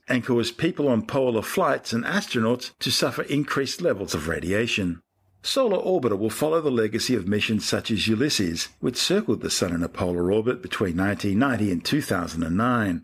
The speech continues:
and its work will complement soho,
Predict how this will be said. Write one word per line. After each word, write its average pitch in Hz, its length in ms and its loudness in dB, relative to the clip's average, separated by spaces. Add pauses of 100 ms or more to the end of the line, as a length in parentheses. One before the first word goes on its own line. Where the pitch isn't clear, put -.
and 156 200 -2
its - 240 -4
work 156 240 0
will 147 120 -2
complement 120 640 -2
soho, 131 680 0